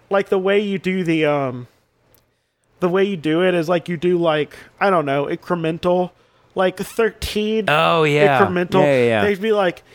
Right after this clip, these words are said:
Speaker 1: "Goes to Christmas past, but you were five. Goes to Christmas past, but you were ten.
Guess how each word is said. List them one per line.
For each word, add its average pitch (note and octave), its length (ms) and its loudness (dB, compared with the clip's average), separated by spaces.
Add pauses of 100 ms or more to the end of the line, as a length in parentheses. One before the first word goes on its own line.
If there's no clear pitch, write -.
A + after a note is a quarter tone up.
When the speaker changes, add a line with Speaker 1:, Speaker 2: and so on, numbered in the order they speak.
(120)
Speaker 1:
"Goes A#3+ 220 -2
to A3+ 100 -4
Christmas G#3 400 -2
past, G3+ 480 0
but F#3+ 140 2
you F#3 120 0
were E3 120 2
five. D3+ 640 -2
Goes G#3 180 0
to G#3+ 80 -4
Christmas G3+ 400 -2
past, F#3+ 400 -2
but F3+ 160 -2
you F3+ 140 -6
were D#3 120 -6
ten. D3 500 -4